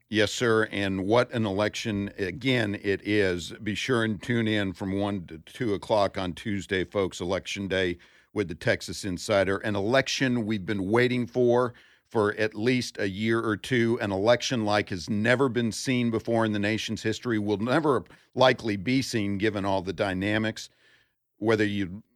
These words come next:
are frustrated with politics and ready for it to be over, wh-, which is the large majority, or whether you're a political animal and you wanna know what's going on,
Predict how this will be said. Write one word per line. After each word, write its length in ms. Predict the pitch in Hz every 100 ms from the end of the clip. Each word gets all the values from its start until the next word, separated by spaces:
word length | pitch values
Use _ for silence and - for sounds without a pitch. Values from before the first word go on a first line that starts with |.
| _ 110
are 120 | 104
frustrated 600 | - 151 - 160 143 127
with 220 | 127 113
politics 760 | - 139 135 131 120 143 139 123
and 140 | 110
ready 220 | 123 135
for 240 | 117 131 131
it 80 | -
to 60 |
be 180 | 98 113
over, 480 | 120 120 123 107 104
wh-, 100 | -
which 180 | 101 -
is 180 | 92 87
the 140 | 104
large 500 | 104 104 117 123 117
majority, 720 | 101 92 120 127 123 120 117
or 260 | 104 104 98
whether 320 | 110 113 110
you're 280 | 101 95 90
a 40 |
political 600 | - 113 120 113 110 95
animal 420 | 98 120 113 113
and 100 | 104
you 100 | 98
wanna 200 | 104 113
know 160 | 110 107
what's 240 | 98 92
going 320 | - 110 101 98
on, 320 | 98 98